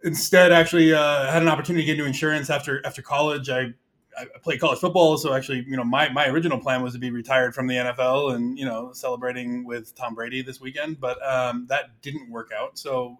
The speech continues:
instead got into insurance, found a job with a local agency, um, that was actually acquired by Wells Fargo Insurance Agency. And so worked for that behemoth of an operation for a long time and,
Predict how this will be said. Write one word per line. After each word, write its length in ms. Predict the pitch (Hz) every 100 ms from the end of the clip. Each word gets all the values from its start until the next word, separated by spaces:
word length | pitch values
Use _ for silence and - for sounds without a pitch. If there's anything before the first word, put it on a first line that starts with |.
| -
instead 480 | 127 - 165 151 135
got 160 | 135
into 160 | 139 147
insurance, 400 | 135 131 135 135
found 220 | 135 131
a 20 |
job 240 | 120 123 123
with 80 |
a 20 | 123
local 240 | 123 123
agency, 500 | 120 123 123 131 131 - - - _ _
um, 480 | 123 120 117 113 120 -
that 140 | 131
was 100 | 123
actually 280 | 127 127 127
acquired 640 | 120 - 131 131 127 120
by 460 | 123 120 117 113 110 _ _ _ _
Wells 240 | - 135 -
Fargo 240 | 170 156
Insurance 440 | 127 120 127 120 127
Agency. 400 | 120 120 120 127
And 80 | 127
so 120 | 131
worked 260 | 131 131 131
for 300 | 135 123 120
that 240 | 123 123
behemoth 400 | 117 120 117 117
of 120 | 120
an 80 | 113
operation 440 | 110 117 110 107 110
for 100 | 113
a 40 |
long 240 | 110 110
time 360 | 110 113 113 117
and, 180 | 110